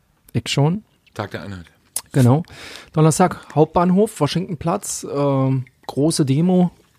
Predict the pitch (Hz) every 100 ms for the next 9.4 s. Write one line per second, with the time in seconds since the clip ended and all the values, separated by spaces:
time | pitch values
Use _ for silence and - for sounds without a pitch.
0 | _ _ 113 107 110 - - 117 123 -
1 | - 151 - 143 147 - - 196 _ -
2 | - - - - - - _ 165 - 143
3 | 143 - 143 - 147 156 151 151 - 160
4 | - 143 139 135 120 123 143 170 214 -
5 | _ - - 139 151 - 170 170 165 143
6 | 147 185 - 170 - 127 143 131 143 -
7 | _ 110 - 143 - 131 139 135 - 135
8 | 151 147 127 - 123 127 185 214 220 -
9 | 160 165 160 165